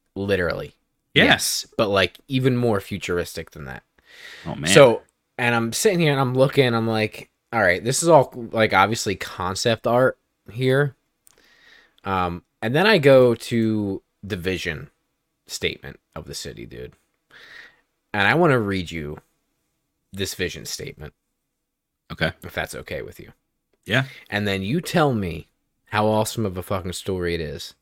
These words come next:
Speaker 1: that Akon went from not being able to get magazines in jail
Speaker 2: <laughs> Yeah.
Speaker 1: to fucking having this as his vision statement for a city that he bought and named after himself, dude.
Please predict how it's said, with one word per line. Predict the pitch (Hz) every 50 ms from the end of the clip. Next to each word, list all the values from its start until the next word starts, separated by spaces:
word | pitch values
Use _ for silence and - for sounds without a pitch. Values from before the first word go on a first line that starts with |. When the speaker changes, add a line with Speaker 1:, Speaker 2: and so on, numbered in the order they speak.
| _
Speaker 1:
that | - 95 98
Akon | 107 127 127 - 135 117 110 113 120 117
went | 98 92 101 87 -
from | 101 90 90 90 87 85 - _ _ _ _ 107
not | 107 101 -
being | 127 120 117
able | 117 117
to |
get | 107 107 85
magazines | 87 98 101 107 107 120 120 117 117 123 123 113 117
in | 123 110
jail | 107 98 90 87 82 85 - - - - - -
Speaker 2:
<laughs> | - - 135 - -
Yeah. | 156 101 82 80 120 - _ _ _
Speaker 1:
to | - - 107
fucking | - - - 120 - - - 98 95 92 90 95 -
having | - 104 107 104 95 95 90 90
this | 90 113 156 156 -
as | 139 127
his | 120 117 107 98
vision | 95 113 131 139 151 175 165
statement | - - 160 160 160 165 147 113 -
for | - 110 98
a | 95
city | - - - 170 170 143 127 110 107 101 - _ _ _ _ _ _ _ _ _ _ -
that | - 92
he | - - 214 220
bought | 175 180 185 180 160 - -
and | 110 123 123
named | 123 127 135 135 127
after | 123 120 120 - - 110
himself, | 101 95 - - 95 - - - -
dude. | - 87 85 87 -